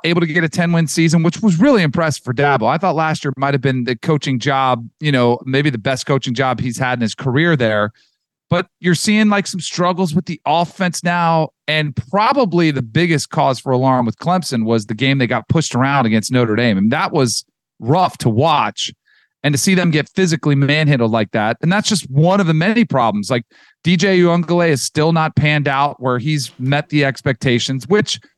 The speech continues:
granted, are off the charts, but that's what you're ex-, it should be at Clemson. Um, so it feels like they're vulnerable. The offense feels stale, and they're not as dominant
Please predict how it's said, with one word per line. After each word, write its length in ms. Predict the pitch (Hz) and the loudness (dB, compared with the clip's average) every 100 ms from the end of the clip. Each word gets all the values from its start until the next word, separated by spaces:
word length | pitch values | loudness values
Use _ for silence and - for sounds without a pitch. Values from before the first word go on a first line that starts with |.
| _ - | _ -4
granted, 420 | 185 226 196 151 | 0 2 2 2
are 180 | 151 143 | 0 0
off 260 | 156 143 | 0 -2
the 80 | - | -6
charts, 540 | - 185 151 110 110 | -4 0 2 0 -4
but 280 | - 139 131 - | -4 -2 -2 -4
that's 320 | 123 156 160 | -8 -6 -6
what 80 | 151 | -4
you're 180 | 180 175 | 0 0
ex-, 220 | - - - | -2 -12 -16
it 280 | 123 165 - | -8 -6 -4
should 280 | - 277 170 | -2 0 0
be 220 | 110 101 | 0 -2
at 120 | 117 | -6
Clemson. 480 | - 131 113 110 92 - _ _ _ _ - | -2 -2 -2 -6 -8 -12 _ _ _ _ -2
Um, 300 | 175 180 175 | 0 2 0
so 200 | - 202 | 0 0
it 100 | 190 - | 0 0
feels 340 | 220 247 240 202 | 2 4 2 0
like 180 | 185 | -2
they're 140 | 196 170 | 0 -2
vulnerable. 720 | 123 147 151 135 120 117 120 | 0 2 2 2 4 2 2
The 140 | 147 151 | -2 0
offense 540 | 175 185 214 185 - - | 0 0 -2 -4 -6 -4
feels 360 | 170 156 147 | 0 0 -2
stale, 680 | - - 151 139 110 107 123 _ _ _ _ _ - | -6 -4 0 2 2 2 -2 _ _ _ _ _ -6
and 280 | 160 180 175 | -4 -2 0
they're 120 | 185 | 0
not 200 | 196 214 | 0 0
as 120 | 196 | 0
dominant 520 | 165 185 277 190 123 | 2 2 2 2 0